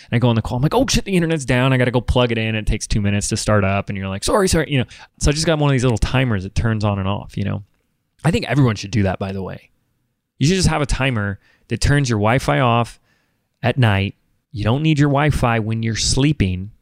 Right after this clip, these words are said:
you know? And I know there might be some, "Well, we got an alarm system connected to it." I'm like, "Yeah,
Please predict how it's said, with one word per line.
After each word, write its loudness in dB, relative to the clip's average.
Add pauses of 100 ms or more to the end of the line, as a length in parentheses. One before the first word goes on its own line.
(520)
you -8
know? -6
And -6
I -4
know 2
there 0
might 0
be -12
some, -6
"Well, 0
we 0
got 0
an -4
alarm -2
system -4
connected -8
to -6
it." -4
I'm -6
like, -8
"Yeah, -4